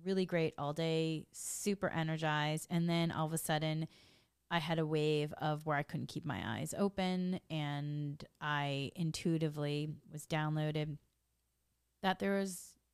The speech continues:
these energies coming in from the cosmos to support clearing the dense energies in the human. And so I could either be in struggle or resistance trying to keep myself awake,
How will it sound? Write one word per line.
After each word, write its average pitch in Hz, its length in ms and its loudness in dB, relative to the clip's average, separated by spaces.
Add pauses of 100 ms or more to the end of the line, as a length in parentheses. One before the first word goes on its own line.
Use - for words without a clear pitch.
(260)
these 196 260 -2
energies 214 440 -2
coming 165 260 -2
in 226 140 0
from 175 140 -4
the 165 60 -2
cosmos 208 520 -2
to - 80 -4
support - 420 -2
clearing 180 320 2
the 165 60 0
dense 160 260 0
energies 160 400 0
in 147 80 0
the 139 80 0
human. 185 500 0 (600)
And 214 240 4
so 233 320 4
I 254 80 4
could 269 180 -2
either 277 240 0
be 214 380 0
in 190 200 2
struggle 190 500 2
or 175 100 0
resistance 170 640 -2
trying 175 320 0
to 175 80 -4
keep - 220 -4
myself 160 420 2
awake, 147 540 0